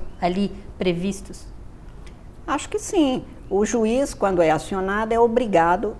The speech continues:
Speaker 2: é seu dever dar a resposta. E a Constituição, sendo a lei que dá fundamento a todas as outras, precisa de ser devidamente cumprida em todos os seus termos. A Constituição não contém palavras inúteis. Por isso mesmo,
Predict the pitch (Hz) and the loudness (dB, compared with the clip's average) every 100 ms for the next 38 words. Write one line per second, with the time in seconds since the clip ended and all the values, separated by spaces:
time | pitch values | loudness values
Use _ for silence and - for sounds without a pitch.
0 | - 160 - 214 226 190 139 160 233 185 | -4 -4 0 2 4 2 0 0 -2 0
1 | 170 220 220 - 151 131 - - - - | 0 -2 -6 -4 -4 -2 -6 -14 -16 -16
2 | - - - - - 208 190 175 175 - | -16 -16 -16 -8 4 6 6 4 0 0
3 | 156 - 147 139 123 117 - - - - | -2 -2 -4 -4 -4 -8 -14 -18 -16 -16
4 | - - - 156 139 127 - 151 156 180 | -14 -4 2 2 2 0 4 6 6 4
5 | 170 147 - 151 139 139 147 165 165 180 | 2 2 2 0 0 -2 -4 -2 -2 0
6 | 208 202 208 233 - 262 226 214 196 214 | -2 -2 -4 -6 -8 -6 -4 -2 -2 -4
7 | 214 220 - 190 208 - - - 185 170 | -6 -6 0 0 0 -6 -18 -8 0 2
8 | 165 160 156 151 - 180 170 185 208 202 | 2 2 2 0 -2 -4 0 0 0 0
9 | 190 185 196 - 214 - 165 123 127 - | 0 -2 -4 -6 -8 -6 -4 -4 -6 -10
10 | - - - - - 147 - 156 165 170 | -14 -16 -14 -14 -10 -8 -6 -2 2 4
11 | 175 175 185 180 156 143 135 127 127 123 | 4 2 2 2 4 2 2 -4 -6 -6
12 | 110 - - - - - - - - - | -6 -8 -10 -12 -14 -16 -16 -16 -16 -16
13 | - - - 226 214 170 - 202 190 214 | -16 -18 -4 2 6 6 6 2 4 4
14 | 240 - 147 | 2 0 -4